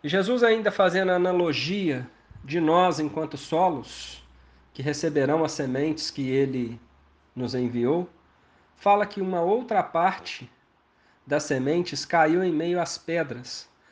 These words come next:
aonde não havia terra bastante. E logo nasceu porque não tinha terra funda, né? Mas vindo o sol, queimou-se e secou-se, porque não tinha raiz.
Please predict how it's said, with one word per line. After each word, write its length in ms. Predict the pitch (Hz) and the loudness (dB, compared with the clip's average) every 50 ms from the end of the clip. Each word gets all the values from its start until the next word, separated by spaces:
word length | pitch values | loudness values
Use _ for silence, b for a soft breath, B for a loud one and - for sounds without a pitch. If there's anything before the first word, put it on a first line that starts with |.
| b b b b | b b b b
aonde 400 | b 147 160 170 185 180 151 160 | b 2 4 4 2 0 0 -2
não 240 | 160 170 190 202 202 | -2 0 0 0 0
havia 340 | 185 156 131 143 170 175 175 | 0 0 -2 -2 -4 -4 -4
terra 320 | 175 - 160 156 156 160 | -4 -4 -4 -4 -4 -4
bastante. 800 | 160 165 160 156 - - - 131 127 127 123 123 - - - - - _ _ b b b b b b b b - | -2 -2 -2 -2 -2 -8 -8 -8 -8 -8 -8 -10 -12 -14 -14 -16 -18 _ _ b b b b b b b b -8
E 80 | 214 220 | -4 0
logo 340 | 208 190 196 214 233 220 220 | 4 6 6 6 6 4 2
nasceu 540 | 220 214 190 - - - - 175 190 208 | 0 -2 -2 -4 -4 -4 -2 0 0 0
porque 520 | 202 202 - 208 196 - - - 170 175 190 | -2 -4 -8 -12 -12 -12 -8 -6 -4 -4 -2
não 200 | 202 220 247 220 | -2 -4 -4 -6
tinha 320 | 220 - - 175 202 202 | -6 -6 -4 -4 -4 -4
terra 320 | 208 - 156 156 156 180 185 | -4 -6 -6 -4 -4 -6 -8
funda, 500 | - - - 185 196 190 175 131 120 113 - _ _ _ _ _ _ b b b b b b b b b - | -8 -10 -8 -6 -4 -4 -4 -6 -8 -12 -16 _ _ _ _ _ _ b b b b b b b b b -4
né? 100 | 147 160 | -2 -2
Mas 260 | 175 170 160 147 131 | 2 2 2 2 0
vindo 260 | 147 185 220 202 190 | 0 -2 -2 -2 -4
o 40 | 180 | -6
sol, 340 | - - - 165 165 175 175 | -6 -4 -2 0 0 0 0
queimou-se 840 | 175 - 190 185 170 151 151 156 165 170 170 - - - - 180 - - | -2 -4 -2 -2 0 0 0 0 0 -2 -4 -6 -10 -12 -12 -12 -12 -10
e 80 | 160 - | -10 -10
secou-se, 840 | - - 185 175 - - - 139 139 139 139 139 - - - - - - _ _ b b b b b b b b b _ _ | -8 -6 -8 -8 -8 -6 -4 -4 -4 -4 -4 -8 -12 -12 -12 -14 -16 -20 _ _ b b b b b b b b b _ _
porque 320 | - 170 - - - 151 | -10 -10 -8 -4 -2 0
não 200 | 143 151 151 156 | 0 0 0 -2
tinha 360 | 151 - - 139 135 135 135 131 | -6 -8 -8 -8 -8 -6 -8 -8
raiz. 760 | 131 147 147 131 107 104 107 - - - - - - - | -8 -8 -8 -8 -10 -12 -14 -14 -14 -14 -12 -14 -14 -16